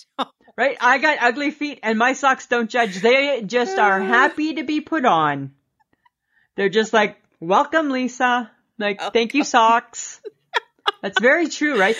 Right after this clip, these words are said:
Speaker 2: Socks make you feel
Speaker 1: Uh.
Speaker 2: very happy.
Speaker 1: They do.
Speaker 2: Right?
Speaker 1: Yeah, and comforted.
Speaker 2: Yeah, until,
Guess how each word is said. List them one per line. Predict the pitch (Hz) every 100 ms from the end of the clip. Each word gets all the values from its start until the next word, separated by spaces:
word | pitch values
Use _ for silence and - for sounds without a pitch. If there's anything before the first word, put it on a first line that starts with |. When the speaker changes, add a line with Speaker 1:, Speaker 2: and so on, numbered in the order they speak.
| - -
Speaker 2:
Socks | - 320 349 381
make | 381 381 370
you | 359
feel | 311
Speaker 1:
Uh. | 233
Speaker 2:
very | 196 202 202 196
happy. | 156 185 180 156 - _ _ _ _ _ _ -
Speaker 1:
They | 226 226
do. | 226 226 196 190 _ -
Speaker 2:
Right? | 175 254 262 - - _ -
Speaker 1:
Yeah, | 220 - -
and | 233
comforted. | 262 233 247 208 196 226 - _
Speaker 2:
Yeah, | - 175 214
until, | 220 277